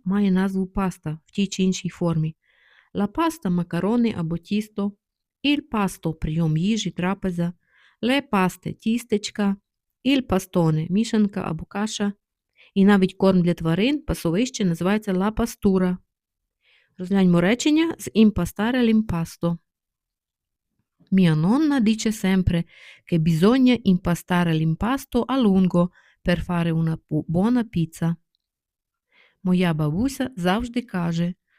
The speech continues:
що потрібно довго замішувати тісто, щоб приготувати добру піцу. Фраза regalare un regalo. Дарувати подарунок.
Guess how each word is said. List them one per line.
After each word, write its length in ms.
що 200
потрібно 580
довго 400
замішувати 720
тісто, 560
щоб 340
приготувати 760
добру 340
піцу. 520
Фраза 520
regalare 880
un 260
regalo. 600
Дарувати 600
подарунок. 680